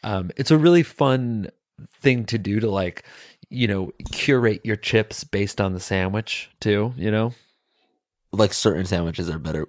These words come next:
Speaker 2: with certain types of chips. Like, a grilled cheese is best with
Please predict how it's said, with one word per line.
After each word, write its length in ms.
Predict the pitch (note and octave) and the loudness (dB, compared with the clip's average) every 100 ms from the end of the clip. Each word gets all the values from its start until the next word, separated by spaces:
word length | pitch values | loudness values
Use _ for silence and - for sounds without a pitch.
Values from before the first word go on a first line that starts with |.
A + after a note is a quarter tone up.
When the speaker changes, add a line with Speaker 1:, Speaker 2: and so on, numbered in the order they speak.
| - | -6
Speaker 2:
with 200 | C#2+ - | -8 -6
certain 240 | - F2 | -8 -6
types 240 | - - | -8 -8
of 60 | - | -8
chips. 320 | - - - - - - | -6 -6 -6 -14 -10 2
Like, 140 | A2+ | 4
a 60 | A2 | 4
grilled 320 | F#2+ A2 G2+ | 4 6 6
cheese 360 | - F#2+ E2 E2 | 2 0 2 -2
is 140 | D2+ | -6
best 400 | - - - - | -6 -6 -6 -8
with 320 | - A#1+ - | -8 -8 -12